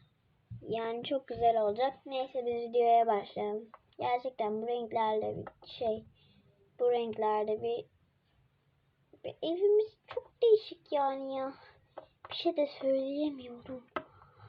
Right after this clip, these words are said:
Çok değişik geliyor. Neyse ben banyo yapacağım.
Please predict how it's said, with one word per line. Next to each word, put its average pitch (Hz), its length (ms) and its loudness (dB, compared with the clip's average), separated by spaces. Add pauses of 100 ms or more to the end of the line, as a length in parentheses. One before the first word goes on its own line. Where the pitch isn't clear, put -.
(200)
Çok - 340 -6
değişik - 500 4
geliyor. 240 560 -2 (1500)
Neyse 254 480 -6 (360)
ben 226 280 -4
banyo 220 360 0
yapacağım. 208 520 -2